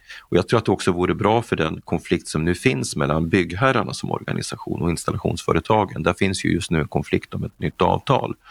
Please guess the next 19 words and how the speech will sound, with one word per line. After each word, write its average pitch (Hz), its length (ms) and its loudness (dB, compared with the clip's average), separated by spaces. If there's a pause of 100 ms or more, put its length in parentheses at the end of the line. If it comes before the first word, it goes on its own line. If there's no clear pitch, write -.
(440)
där 90 180 2
man, 80 240 2
eh, 78 280 2
står 92 200 4
väldigt 87 220 2
långt 117 260 2
ifrån - 260 -6
varandra, - 340 -4
så - 140 -8
vitt - 180 -4
jag - 120 -6
förstår. - 420 -4 (460)
Och, - 480 0
eh, 95 220 6 (420)
för 110 140 4
att, - 260 2
så - 160 0
att 92 100 -2
säga, 90 400 2